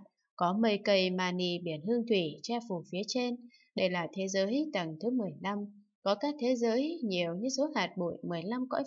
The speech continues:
Phật làm quyến thuộc, bao bọc chung quanh, thuần nhất thanh tịnh, chẳng tạp nhiễm. Thế giới đó có vị Phật làm giáo chủ, hiệu là bất khả tồi phục, lực phổ chiếu tràng, đang giáo hóa chúng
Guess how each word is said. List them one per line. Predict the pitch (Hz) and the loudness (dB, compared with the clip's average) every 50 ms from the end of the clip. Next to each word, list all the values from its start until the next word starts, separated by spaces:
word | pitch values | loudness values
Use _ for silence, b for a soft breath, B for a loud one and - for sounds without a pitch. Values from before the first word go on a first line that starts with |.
| - | 0
Phật | 196 175 170 - | -2 -2 -2 -4
làm | - 165 165 156 151 151 - | -6 -8 -8 -8 -10 -8 -4
quyến | 196 240 269 269 | -2 -2 0 0
thuộc, | 247 214 175 156 - - | 0 0 0 -2 -4 -6
bao | - 196 190 180 180 | -4 -2 -2 0 -2
bọc | 175 165 - - | -4 -4 -6 -8
chung | - 202 190 190 190 | -6 -6 -4 -4 -4
quanh, | - 196 185 180 180 180 B B B B B B B - | -2 -2 -2 -2 -2 -6 B B B B B B B 4
thuần | 202 196 190 214 | 4 4 4 2
nhất | 277 320 311 311 | 0 -2 -2 -2
thanh | - 294 285 277 | 0 0 0 2
tịnh, | - 208 185 170 - - - | 2 2 0 0 -2 -8 -10
chẳng | - 190 170 160 156 156 - | -4 -4 -4 -4 -4 -8 -6
tạp | - 175 160 - | -6 -8 -6 -4
nhiễm. | - 175 196 - 247 277 311 302 294 B B B B B B B - | -2 -2 0 2 2 0 0 -2 -6 B B B B B B B 0
Thế | 190 190 | 0 2
giới | 185 196 190 196 | 4 4 2 4
đó | 190 190 185 185 208 247 277 294 294 | 4 2 2 2 0 0 -2 -2 -2
có | 294 202 196 226 262 302 302 226 | -2 -2 0 0 0 0 2 2
vị | 226 - 196 - | 2 2 2 0
Phật | - 175 160 - - | -2 -2 -2 -4 -6
làm | 175 165 156 151 | -8 -8 -8 -8
giáo | - 180 226 233 | -6 -6 -6 -4
chủ, | 233 233 202 175 151 147 - b b b b b b b | -2 0 0 0 -2 -6 -12 b b b b b b b
hiệu | 190 190 202 | 0 0 2
là | 196 185 185 180 - | 2 0 0 0 0
bất | - 302 302 | -2 -2 0
khả | - 226 190 180 175 175 | 0 2 2 2 0 0
tồi | - 185 180 160 - - | 0 0 0 0 0 -2
phục, | 180 170 175 - - | -2 -2 -2 -6 -4
lực | 180 180 175 175 - | -2 -2 -2 -2 -4
phổ | - 170 160 156 | -4 -4 -4 -4
chiếu | - - 180 196 254 269 | -4 -4 -2 -2 -2 -4
tràng, | 269 - 202 170 160 151 147 151 - | -2 -2 -4 -4 -4 -6 -12 -14 -12
đang | 185 202 220 | -10 -10 -8
giáo | 202 208 208 220 | -6 -6 -6 -4
hóa | 226 226 208 202 233 262 262 | -4 -2 -2 -2 -2 -4 -4
chúng | - - 233 247 | -4 -4 -4 -4